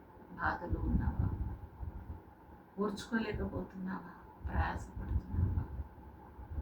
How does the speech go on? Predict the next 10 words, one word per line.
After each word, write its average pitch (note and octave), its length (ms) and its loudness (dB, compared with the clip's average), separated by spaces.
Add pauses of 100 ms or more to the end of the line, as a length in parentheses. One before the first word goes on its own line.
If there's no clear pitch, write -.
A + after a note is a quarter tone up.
(680)
యేసయ్య - 440 -2
అంటున్నాడు, - 580 -12 (1700)
నా - 240 -4 (140)
కుమార్తె, F#3 580 4
నా - 100 -4 (160)
కుమారుడా, F3 460 -2 (1080)
నేను A3+ 220 10 (100)
నిన్ను F3 280 0
ఓదారుస్తాను, - 800 -10 (1400)
నేను G3 180 10